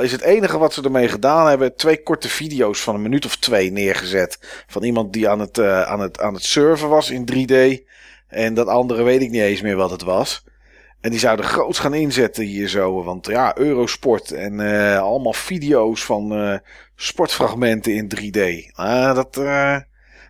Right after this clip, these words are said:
dat was geen succes. Ja, voor mij was ook geen succes. En ik weet niet of jullie het veel gebruikt hebben of ooit gebruikt hebben. Die camera's aan de achterkant. Want je kon drie D-foto's maken, Steve.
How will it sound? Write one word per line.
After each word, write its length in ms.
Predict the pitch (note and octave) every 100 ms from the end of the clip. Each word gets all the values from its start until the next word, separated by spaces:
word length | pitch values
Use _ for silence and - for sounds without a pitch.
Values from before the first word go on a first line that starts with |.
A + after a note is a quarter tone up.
| -
dat 160 | D3+
was 160 | G#3 G3+
geen 200 | - F3+
succes. 640 | - - B2 F2+ - - _ _ _ _ - - - - _ _ _
Ja, 260 | - B2 A2
voor 160 | - C#3
mij 180 | C#3+
was 160 | C#3 C#3
ook 220 | D3+ G3+
geen 240 | - F#3+ F#3
succes. 420 | E3+ - F#3 E3
En 60 |
ik 80 | C#3
weet 140 | C#3 D3
niet 140 | C3+
of 120 | A#2
jullie 240 | A#2+ F3 F3
het 120 | E3
veel 320 | - - D#3+ D#3+
gebruikt 440 | B2 C3+ C#3 C#3
hebben 200 | B2+ A2+
of 60 | G2+
ooit 220 | C3 F#3
gebruikt 420 | - A2+ A2 G2+ G2
hebben. 300 | G2 A#2+ -
Die 200 | A2+ -
camera's 600 | - F#3 F#3+ D#3+ C3+ B2
aan 80 | B2+
de 80 | B2
achterkant. 560 | - - D#3+ - A2+ G2+
Want 140 | A#2+
je 100 | -
kon 440 | - B2+ C#3 G#2+ G2+
drie 260 | A#2+ A#2+
D-foto's 720 | G#2 G#3 C4 - D#3 A#2+ A2+ G#2
maken, 360 | G#2+ F#2+ -
Steve. 480 | - A2+ F#2+ E2+ -